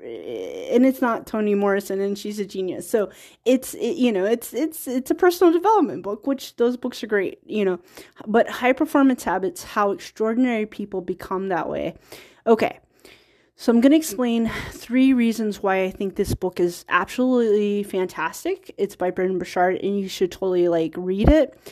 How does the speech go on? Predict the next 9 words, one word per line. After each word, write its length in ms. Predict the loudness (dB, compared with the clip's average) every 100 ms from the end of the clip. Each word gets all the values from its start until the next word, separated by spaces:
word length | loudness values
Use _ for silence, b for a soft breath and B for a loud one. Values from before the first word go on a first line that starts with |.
| B B -6
Also, 580 | -6 -4 0 2 0 0
I 80 | -4
did 260 | -4 -8
take 300 | -4 -4 -4
Brendan 280 | -4 -4 -4
Burchard's 680 | -6 -6 -2 0 -2 -8 -20 -20
courses. 720 | -4 0 0 2 4 2 0 b b b b
Um, 460 | -2 0 0 -4 -6
uh, 640 | -2 0 0 0 -2 -2